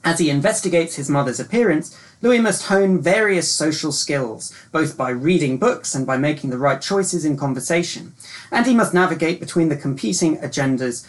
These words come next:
of the likes of George Washington and Napoleon Bonaparte. Now, I have to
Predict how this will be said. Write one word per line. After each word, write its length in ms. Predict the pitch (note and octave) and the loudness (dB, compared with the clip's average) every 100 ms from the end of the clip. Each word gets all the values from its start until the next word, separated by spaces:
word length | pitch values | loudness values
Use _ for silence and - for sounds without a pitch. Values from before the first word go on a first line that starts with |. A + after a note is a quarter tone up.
| - | -4
of 200 | - F3+ | -2 0
the 80 | G3 | 0
likes 420 | D3+ B2+ B2+ - | 2 0 -2 -8
of 240 | - C#3 C#3 | -8 -10 -2
George 400 | D#3 D3 D3 B2+ | 0 0 -2 -4
Washington 600 | A#2+ B2 A#2 A#2+ A#2+ - - | -4 -4 -6 -4 -4 -6 -6
and 360 | B2+ B2+ - | -4 -4 -4
Napoleon 520 | - - B2+ B2 A#2 | -8 -4 -4 -2 -4
Bonaparte. 720 | A#2+ B2+ A#2 - - - - - _ - _ _ - | -2 -2 -4 -8 -18 -18 -18 -20 _ -20 _ _ -2
Now, 160 | D3 | 0
I 40 | D#3+ | 2
have 160 | B3 | 0
to 180 | G#3 | -2